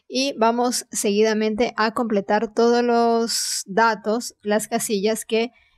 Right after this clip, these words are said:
nos indica la plataforma. En primer lugar, vamos a colocar nuestro nombre completo y nuestra dirección postal, la dirección donde vivimos.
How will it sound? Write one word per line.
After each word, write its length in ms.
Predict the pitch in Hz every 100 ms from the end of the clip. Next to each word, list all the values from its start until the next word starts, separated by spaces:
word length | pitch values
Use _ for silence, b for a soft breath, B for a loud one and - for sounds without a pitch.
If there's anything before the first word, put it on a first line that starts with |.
| b
nos 300 | 214 220 226
indica 360 | 220 190 190 208
la 100 | 190
plataforma. 640 | 190 190 208 277 247 185 180
En 80 |
primer 280 | 208 202 226
lugar, 300 | 254 254 240
vamos 320 | 220 226 220
a 60 | 254
colocar 420 | 233 190 202 214
nuestro 400 | 220 214 214 180
nombre 320 | 180 180 208
completo 560 | 220 240 240 226 240 233
y 140 | 233 240
nuestra 380 | 233 214 247
dirección 560 | 226 202 185 - 208 208
postal, 600 | 214 208 - 185 247 202
la 140 | 214 190
dirección 600 | 175 185 - 233 240 233
donde 340 | 220 220 233
vivimos. 760 | 226 190 196 196 185 196 -